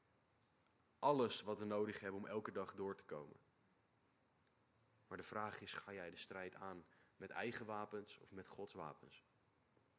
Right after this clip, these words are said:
Ben jij iemand die zijn kop in het zand steekt en zegt, "Als ik het niet zie, is het er niet"? Dat kan je vergelijken met een kind die zo doet.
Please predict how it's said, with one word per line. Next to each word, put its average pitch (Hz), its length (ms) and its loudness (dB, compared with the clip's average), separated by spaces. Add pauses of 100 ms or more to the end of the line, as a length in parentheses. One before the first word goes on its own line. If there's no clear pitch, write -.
(240)
Ben 104 140 4
jij 104 260 6
iemand 110 420 2
die 110 120 -2
zijn 110 120 -2
kop 147 200 6
in 139 80 4
het 120 120 4
zand 98 220 2
steekt 92 320 -2
en 92 100 -4
zegt, 107 260 -2
"Als 104 140 -2
ik 101 80 -2
het 107 120 2
niet 113 200 4
zie, 165 220 4
is 131 180 4
het 120 140 -2
er 110 60 0
niet"? 92 260 -2 (2750)
Dat - 120 -16
kan 113 120 4
je 107 80 6
vergelijken 110 580 4
met 104 140 2
een 101 120 -2
kind 123 300 0
die 107 100 -6
zo 113 240 6
doet. 92 260 -2